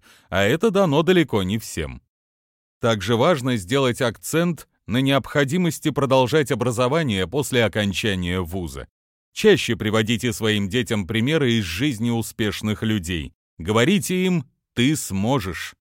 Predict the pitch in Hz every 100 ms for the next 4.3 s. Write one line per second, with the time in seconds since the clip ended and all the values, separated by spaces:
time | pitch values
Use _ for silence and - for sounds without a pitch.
0 | _ _ _ _ _ 92 117 190 156 156
1 | 131 135 139 151 151 139 95 85 95 92
2 | 90 85 90 - 101 85 80 76 73 64
3 | _ _ 92 110 110 107 107 - 117 151
4 | 165 135 85